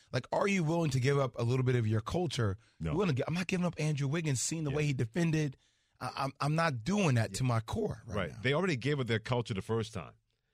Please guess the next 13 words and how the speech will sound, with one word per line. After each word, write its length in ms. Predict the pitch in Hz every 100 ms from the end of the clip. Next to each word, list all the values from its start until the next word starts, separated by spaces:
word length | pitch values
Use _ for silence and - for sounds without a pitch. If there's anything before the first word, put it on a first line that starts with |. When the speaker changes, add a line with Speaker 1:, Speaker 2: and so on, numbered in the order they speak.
| _ _
Speaker 2:
and 180 | 110 107
then 160 | 107 110
he 160 | 110
just 240 | 104 110 -
completely 300 | 107 113 113
turned 180 | 113 107
his 80 |
back 260 | 90 127 165
on 100 | 82
it 80 | 60 _ _ _ -
for 180 | 151 117
whatever 300 | 110 120 135
reason 320 | 135 101 -